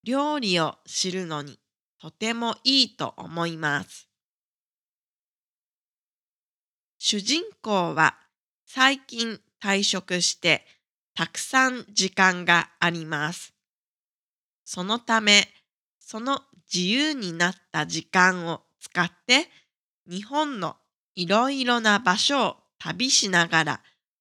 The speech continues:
美味しい料理を楽しんでいます。彼の旅は、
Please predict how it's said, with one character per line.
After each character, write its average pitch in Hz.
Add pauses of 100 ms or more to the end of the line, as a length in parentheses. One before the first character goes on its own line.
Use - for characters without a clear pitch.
美 190
味 240
し 247
い 220
料 247
理 170
を 143 (320)
楽 180
し 208
ん 190
で 165
い 147
ま 151
す。 - (2000)
彼 294
の 180
旅 165
は、 139